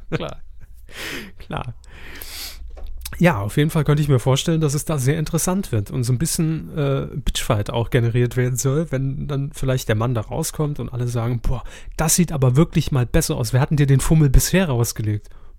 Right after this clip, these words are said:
Speaker 2: „Hm, das war meine Frau.“
Speaker 1: Mhm.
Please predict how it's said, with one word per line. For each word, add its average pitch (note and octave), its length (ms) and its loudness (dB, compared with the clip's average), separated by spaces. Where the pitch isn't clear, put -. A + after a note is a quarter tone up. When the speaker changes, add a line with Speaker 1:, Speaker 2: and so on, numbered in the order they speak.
Speaker 2:
„Hm, G3+ 120 -4
das D#3 200 -2
war D#3+ 80 0
meine E3+ 220 -2
Frau.“ C#3 360 -4
Speaker 1:
Mhm. B2+ 340 0